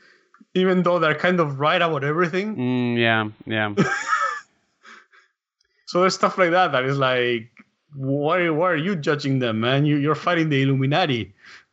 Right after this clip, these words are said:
Speaker 2: Did you do the side mission where you talk to the billboard?
Speaker 1: Yes.
Speaker 2: Okay, yeah. That was one where, um, I didn't, like, I, when, when she turns into, like, the person that she is. So basically, it's a side mission in the game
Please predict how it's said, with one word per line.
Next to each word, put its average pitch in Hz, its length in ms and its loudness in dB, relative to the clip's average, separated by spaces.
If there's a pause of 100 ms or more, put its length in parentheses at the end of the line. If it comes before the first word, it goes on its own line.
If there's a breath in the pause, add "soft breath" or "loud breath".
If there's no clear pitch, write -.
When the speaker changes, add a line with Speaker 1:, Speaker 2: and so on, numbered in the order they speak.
(460)
Speaker 2:
Did 131 160 -10
you 233 320 -4
do 226 200 -6
the 202 120 -4
side 151 340 0
mission 151 600 -2
where 120 100 2
you 117 140 2
talk 117 240 0
to 123 100 -4
the 113 80 -2
billboard? 113 640 -2 (720)
Speaker 1:
Yes. - 480 -6
Speaker 2:
Okay, 101 440 -8
yeah. 87 160 -10 (500 soft breath)
That 156 120 6
was 127 180 0
one 120 200 0
where, 107 560 -2
um, 101 560 -6 (800)
I 143 120 -2
didn't, 185 460 -6 (1000)
like, 127 340 -2
I, 147 320 0
when, 147 340 0
when 147 180 0
she 160 180 -4
turns 160 380 0
into, 143 240 0
like, 127 180 0
the 123 80 -2
person 127 480 -2
that 123 160 -4
she 135 180 -4
is. 131 140 0
So 170 80 -2
basically, 185 320 0
it's 135 120 -6
a 131 40 -6
side 139 260 0
mission 127 280 -2
in 123 80 0
the 113 80 0
game 113 320 -2